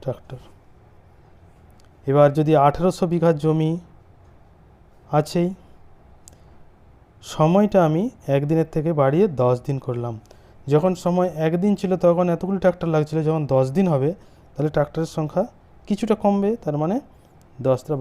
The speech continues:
ভাগ হবে। চার গুণিত কুড়ি গুণিত আঠেরোশো তিনশো ষাট গুণিত দশ। এবার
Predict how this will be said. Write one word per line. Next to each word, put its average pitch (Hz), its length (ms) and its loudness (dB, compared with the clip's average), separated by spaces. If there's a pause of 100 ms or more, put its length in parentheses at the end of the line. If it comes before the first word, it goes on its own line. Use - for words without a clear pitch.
ভাগ 131 140 0 (100)
হবে। 120 160 -10 (3000)
চার 143 320 2
গুণিত 143 260 -4 (200)
কুড়ি 143 260 -4 (100)
গুণিত 139 260 -6 (220)
আঠেরোশো 139 560 -6 (1800)
তিনশো 147 440 0 (140)
ষাট 131 340 2 (160)
গুণিত 123 320 -6 (840)
দশ। 110 180 -2 (2000)
এবার 170 120 6